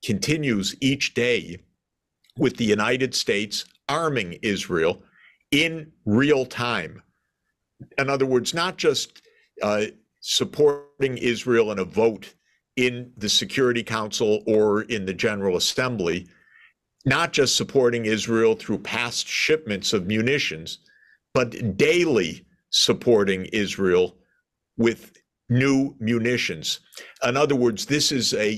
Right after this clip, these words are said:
U S Israel war.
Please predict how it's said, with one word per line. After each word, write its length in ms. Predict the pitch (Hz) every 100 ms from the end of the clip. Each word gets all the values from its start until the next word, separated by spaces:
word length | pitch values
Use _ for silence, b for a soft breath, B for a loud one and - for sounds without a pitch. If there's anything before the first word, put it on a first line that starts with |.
| 98
U 340 | 120 151 151
S 420 | 131 127 - - _ 123
Israel 680 | 120 98 113 117 110 104 -
war. 560 | 92 101 98 82 -